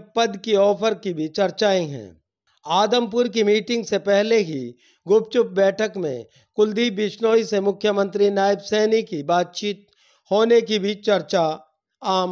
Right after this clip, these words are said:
हो रही है। बताया जाता है कि इसी मुलाकात के बाद कुलदीप बिश्नोई ने नायब सैनी के नामांकन दाखिल किए जाने के कार्यक्रम में शामिल होने का फैसला लिया है।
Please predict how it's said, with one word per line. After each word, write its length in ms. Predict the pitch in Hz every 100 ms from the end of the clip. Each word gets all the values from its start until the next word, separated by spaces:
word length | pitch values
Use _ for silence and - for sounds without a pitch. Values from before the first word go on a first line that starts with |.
| 170
हो 200 | 175 185
रही 240 | 160 156
है। 360 | 156 139 107 98 _ _ _
बताया 460 | 127 180 196 226 233
जाता 360 | 202 208 208 214
है 180 | 185 165
कि 380 | 156 143 151 151 _ 247
इसी 300 | 226 269 262
मुलाकात 720 | 240 226 214 214 220 220 - -
के 100 | 180
बाद 520 | 180 196 160 127 139 _ _ _ _ _ -
कुलदीप 380 | 220 214 247
बिश्नोई 520 | 196 196 190 226 233 226
ने 180 | 180 151 147 _ _ 185
नायब 380 | 196 220 233
सैनी 420 | 185 - 214 220 220
के 220 | 185 151 143 143 _ -
नामांकन 840 | 190 202 202 208 220 226 233 226 220
दाखिल 400 | 208 202 196 208
किए 260 | 208 208
जाने 340 | 190 196 202 214
के 240 | 208 156 131 131 _ _ _
कार्यक्रम 600 | 202 214 220 220 220 214
में 160 | 214 196
शामिल 400 | 180 202 202 208
होने 340 | 165 175 196 190
का 160 | 180 170 -
फैसला 420 | 196 190 196 180
लिया 260 | 151 135
है। 340 | 127 120 104